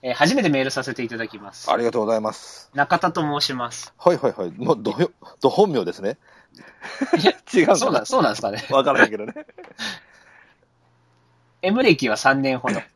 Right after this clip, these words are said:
Speaker 2: はいはいはいはい。
Speaker 1: いつも二人の軽妙なトークを通じて、
Speaker 2: ほう。
Speaker 1: Mの法則について勉強させていただいております。
Speaker 2: ありがとうございます。
Speaker 1: 投稿が採用されなくてもステッカーがもらえるとお聞きしました。
Speaker 2: <laughs> はいはい。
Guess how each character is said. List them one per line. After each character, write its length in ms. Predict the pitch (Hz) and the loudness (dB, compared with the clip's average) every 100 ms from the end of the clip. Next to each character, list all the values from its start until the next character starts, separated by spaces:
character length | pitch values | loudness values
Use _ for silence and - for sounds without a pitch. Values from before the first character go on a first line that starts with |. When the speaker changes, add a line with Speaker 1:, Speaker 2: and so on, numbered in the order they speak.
| _ _ | _ _
Speaker 2:
は 140 | 214 | 0
い 40 | 170 | 2
は 140 | 135 | 2
い 20 | |
は 140 | 107 95 | 0 -4
い 20 | |
は 160 | - 82 | -8 -14
い。 60 | _ _ _ - | _ _ _ -10
Speaker 1:
い 80 | |
つ 120 | 185 156 | -6 -2
も 140 | 117 | -2
二 180 | - 175 | 0 0
人 100 | 139 | 0
の 100 | 113 | -4
軽 260 | - 151 | -2 0
妙 220 | 156 151 139 | 2 4 4
な 100 | 131 | 2
ト 220 | 147 123 | 0 0
ー 40 | |
ク 120 | - | -2
を 80 | 104 | -8
通 240 | - 120 113 | -6 -2 -2
じ 100 | 113 | -2
て、 260 | 104 107 _ _ _ | -4 -6 _ _ _
Speaker 2:
ほ 220 | - 135 - | -6 -6 -8
う。 40 | _ _ _ - | _ _ _ 0
Speaker 1:
M 180 | 170 | 2
の 100 | 135 | 2
法 140 | 123 131 | -2 -4
則 200 | 135 135 | -4 -4
に 80 | 127 | -2
つ 80 | |
い 40 | 127 | -4
て 80 | 107 | -4
勉 200 | 127 165 | -4 -2
強 120 | 160 | -2
さ 140 | 151 | -4
せ 140 | - 131 | -6 -6
て 80 | |
い 60 | 131 | -4
た 100 | 135 | -2
だ 80 | 127 | -2
い 80 | 117 | -2
て 60 | |
お 60 | 110 | -4
り 120 | 104 | -4
ま 100 | 98 | -6
す。 240 | - - | -10 -10
Speaker 2:
あ 100 | 98 | -10
り 60 | 101 | -8
が 60 | 95 | -8
と 60 | |
う 20 | 101 | -6
ご 60 | |
ざ 80 | 98 | -6
い 40 | |
ま 120 | 101 101 | -8 -12
す。 260 | - - _ _ _ _ _ | -20 -20 _ _ _ _ _
Speaker 1:
投 180 | - 226 | 0 0
稿 160 | 233 220 | 2 2
が 80 | 214 | 6
採 180 | 196 | 6
用 160 | 196 196 | 6 4
さ 120 | 190 | 4
れ 60 | 180 | 4
な 100 | 175 | 4
く 80 | - | 0
て 60 | 117 | -8
も 100 | 110 | -6
ス 80 | |
テ 120 | - 165 | -2 -2
ッ 80 | |
カ 120 | - 143 | 4 4
ー 40 | |
が 80 | 135 | 4
も 140 | 131 | 2
ら 100 | 135 | 2
え 60 | 131 | 2
る 80 | - | -2
と 100 | 104 | -8
お 60 | |
聞 160 | - - | -10 -12
き 80 | - | -8
し 60 | - - | -4 2
ま 120 | 302 | 2
し 100 | - | 4
た。 140 | 349 | 2
Speaker 2:
<laughs> 100 | - - 294 - 339 - 370 - 302 - 262 - - _ - _ _ _ _ - 240 262 - | 2 0 0 -2 -6 -4 -8 -6 -8 -6 -10 -8 -14 _ -20 _ _ _ _ -20 -16 -10 2
は 140 | 175 | 2
い 60 | 117 | 4
は 120 | 107 | 0
い。 160 | 95 | -2